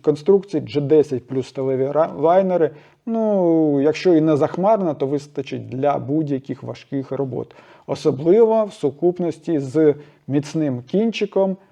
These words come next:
товщиною один міліметр, який точно не боїться важких робот.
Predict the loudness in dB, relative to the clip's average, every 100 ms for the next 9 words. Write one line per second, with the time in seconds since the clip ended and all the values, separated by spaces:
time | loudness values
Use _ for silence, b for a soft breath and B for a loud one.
0 | b -2 -2 -2 -4 0 0 -2 -2 0
1 | 2 2 0 -2 0 0 0 -2 -2 -4
2 | -6 -4 -6 -6 -10 -8 -6 -4 -4 -4
3 | -6 -8 b b -12 -12 -6 -6 -4 -6
4 | -6 -12 -16